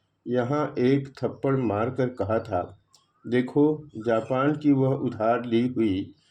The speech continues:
सभ्यता नहीं टिकेगी और वह जो चीन अफीम खाकर ऊँघ रहा है वह जग जाएगा।'" और भी अन्य बातचीत के क्रम में एक समय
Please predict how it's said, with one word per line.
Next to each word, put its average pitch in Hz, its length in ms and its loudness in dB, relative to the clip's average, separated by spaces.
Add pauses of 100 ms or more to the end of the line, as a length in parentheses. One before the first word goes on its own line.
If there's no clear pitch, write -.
(160)
सभ्यता 120 580 0
नहीं 120 320 0
टिकेगी 95 580 -2 (440)
और 127 220 2
वह 131 240 2
जो 143 180 6
चीन 139 540 2
अफीम 139 360 2
खाकर 123 640 0 (380)
ऊँघ 139 220 4
रहा 120 260 2
है 92 380 -2
वह 127 260 0
जग 117 440 0
जाएगा।'" 90 600 0 (600)
और 135 240 2
भी 151 140 2
अन्य 139 320 4
बातचीत 131 500 0
के 139 140 2
क्रम 127 280 2
में 127 200 2
एक 120 300 0
समय 110 360 0